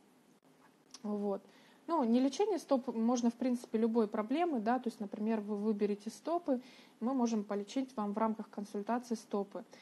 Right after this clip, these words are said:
дать специальные упражнения, ко-, с которыми вы будете работать, и уже там через две-три недели ваш свод стопы станет намного лучше. А ваша стопа обеспечит, э, меньшее стирание позвоночника,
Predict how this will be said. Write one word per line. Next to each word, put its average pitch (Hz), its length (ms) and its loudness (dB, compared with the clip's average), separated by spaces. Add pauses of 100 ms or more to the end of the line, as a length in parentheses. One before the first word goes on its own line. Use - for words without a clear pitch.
(140)
дать 208 180 -2
специальные 220 480 -2
упражнения, 247 640 -2
ко-, 220 200 -6
с - 60 -20
которыми 220 380 -2
вы 214 100 -2
будете 220 340 -4
работать, 240 520 -2
и - 20 -4
уже 220 220 -2
там 208 160 -4
через 214 280 -2
две-три 214 360 -2
недели 226 380 -2
ваш 220 180 -2
свод - 240 -8
стопы 277 320 -8
станет 220 360 -4
намного 214 320 -4
лучше. 202 460 -8 (500)
А 208 140 0
ваша 240 240 2
стопа 302 400 2
обеспечит, 240 720 0
э, 202 240 -4
меньшее 226 460 2
стирание 208 480 0
позвоночника, 233 880 -2